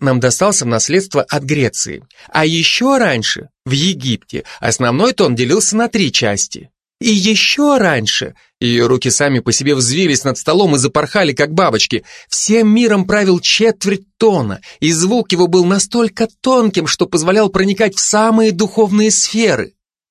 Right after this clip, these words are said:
Она вдруг резко оборвала себя, сложила руки на коленях и неловко закончила. «В общем, я хотела всем этим сказать, что тип музыки меняется перед каждой сменой цивилизации».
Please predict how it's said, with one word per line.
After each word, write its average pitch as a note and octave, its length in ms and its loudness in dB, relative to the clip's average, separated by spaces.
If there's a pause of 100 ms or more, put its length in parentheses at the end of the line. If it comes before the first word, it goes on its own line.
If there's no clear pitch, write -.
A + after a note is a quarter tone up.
(720)
Она G#2 260 0
вдруг G#2+ 300 -4
резко A#2 360 -2
оборвала G2+ 420 0
себя, D#3 360 0 (280)
сложила D#3+ 500 0
руки C#3+ 200 0
на B2 120 0
коленях F3 540 0 (220)
и G3+ 140 -2
неловко C#3+ 440 0
закончила. G2+ 760 -2 (300)
«В - 460 -10
общем, F#3+ 540 0 (800)
я F3+ 160 0
хотела F#3+ 340 2
всем F#3+ 220 0
этим F3+ 160 -2
сказать, G3 320 0
что D#3 260 -2
тип E3 240 -4
музыки E3+ 420 -2
меняется D3+ 460 -2
перед C3 240 -8
каждой E3 380 0
сменой C#3 320 -2
цивилизации». A#2+ 1040 -2